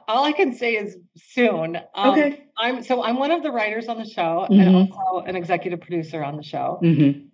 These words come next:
Speaker 1: The amazing Liz Tigelaar is the, um, showrunner and creator. And,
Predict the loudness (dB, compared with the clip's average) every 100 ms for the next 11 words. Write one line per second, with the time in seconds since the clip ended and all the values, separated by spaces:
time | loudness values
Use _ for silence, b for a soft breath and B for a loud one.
0 | -2 0 2 2 0 -2 -6 -6 -4 -2
1 | -2 -4 -6 -4 -4 -4 -6 -2 -2 -2
2 | -6 -10 -6 -4 -4 -6 -6 -6 -4 -6
3 | 0 2 2 0 -2 -2 -2 -4 -4 -4
4 | -2 0 2 0 -2 -2 0 -2 -4